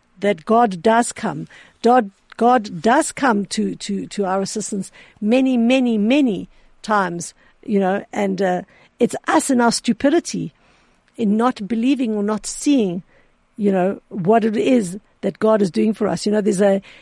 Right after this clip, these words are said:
a very funny but sad anecdote, I'm sure, about a man who was involved in a very, very big flood, okay? And, um,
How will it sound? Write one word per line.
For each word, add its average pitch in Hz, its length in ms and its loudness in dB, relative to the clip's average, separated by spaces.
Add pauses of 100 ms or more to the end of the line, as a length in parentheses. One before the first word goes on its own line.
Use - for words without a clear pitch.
(160)
a 196 140 0
very 226 580 2 (140)
funny 254 360 0
but 214 200 0
sad 247 440 2 (680)
anecdote, 220 580 2
I'm 220 220 -2
sure, 220 400 4 (800)
about 226 440 2 (340)
a 233 160 6
man 240 540 6
who 226 520 2
was 214 260 0
involved 240 680 4
in 226 220 0
a 220 180 2 (180)
very, 240 360 4
very 226 240 6
big 196 240 0
flood, 233 640 0 (760)
okay? 208 540 2
And, 208 380 0
um, 196 380 2